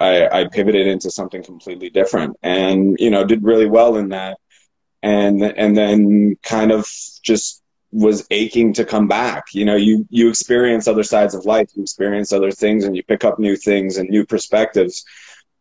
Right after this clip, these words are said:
And I realized that I wanted to come back and, and share that. And as soon as I did, and as soon as there was opportunities, it kind of, it felt really exciting again.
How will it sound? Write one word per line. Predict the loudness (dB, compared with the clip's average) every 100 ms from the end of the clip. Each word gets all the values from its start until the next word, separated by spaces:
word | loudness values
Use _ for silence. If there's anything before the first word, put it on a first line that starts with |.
| _
And | 0 2 2 0 0
I | 2
realized | 4 4 4 2 0
that | -2
I |
wanted | -2 -2 -4
to | -6
come | -6 -4
back | -2 -4 -10
and, | -20 _
and | -20 -10
share | -4 0 2 4 2
that. | 2 0 -4 -8
And | -10
as | -10
soon | -8 -8 -6
as | -4
I | -4
did, | 0 2 4 4 0
and | -4
as | -6
soon | -6
as | -4
there | -6
was | -2
opportunities, | -2 -2 -4 0 2 0 -4 -8 -10
it | -6
kind | -2 -2
of, | -4 -8 -20 _ _ _ _ _ _ _ _
it | 0 0
felt | 0 0 0 0 -2
really | 0 2 0
exciting | -2 -2 -2 0 -2
again. | 0 0 0 -6